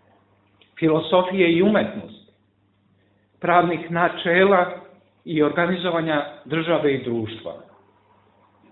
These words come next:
Sve ovo čini temelj hrišćanske, evropske, izvorne, mediteranske baštine. Ne Evropske unije kao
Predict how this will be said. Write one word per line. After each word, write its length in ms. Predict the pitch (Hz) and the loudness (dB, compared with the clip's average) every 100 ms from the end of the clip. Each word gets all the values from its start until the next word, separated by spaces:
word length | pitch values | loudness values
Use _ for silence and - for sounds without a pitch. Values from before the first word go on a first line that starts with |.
| _ _ _ _ _ _ _ - - - | _ _ _ _ _ _ _ -18 -16 -2
Sve 240 | 208 240 | 4 6
ovo 220 | 190 190 | 6 4
čini 380 | 190 202 202 156 | 2 0 0 0
temelj 360 | 185 190 170 - | -2 0 -2 -4
hrišćanske, 960 | 165 185 214 165 139 - 143 120 - - | -2 -2 -2 -2 -4 -2 0 0 -4 2
evropske, 840 | 196 208 214 151 - - 131 107 - | 2 4 2 0 -4 -6 -6 -6 -6
izvorne, 960 | 214 240 220 170 160 143 120 120 110 107 - - | -2 0 0 -4 0 0 0 -4 -6 -10 -18 -6
mediteranske 1500 | 147 165 156 160 165 208 214 220 196 135 107 107 - 113 101 | -2 0 2 0 2 6 6 6 4 2 -2 -8 -6 -4 -4
baštine. 600 | 104 95 - 104 90 90 _ _ _ _ _ _ - | -4 -6 -10 -14 -16 -18 _ _ _ _ _ _ -8
Ne 320 | 151 185 190 | -2 -2 0
Evropske 600 | 175 190 190 - - 180 | -2 0 -2 -4 -6 -6
unije 460 | 165 175 151 143 127 | -4 -4 -4 -4 -6
kao 520 | 147 135 127 117 - | -4 -2 0 -4 -8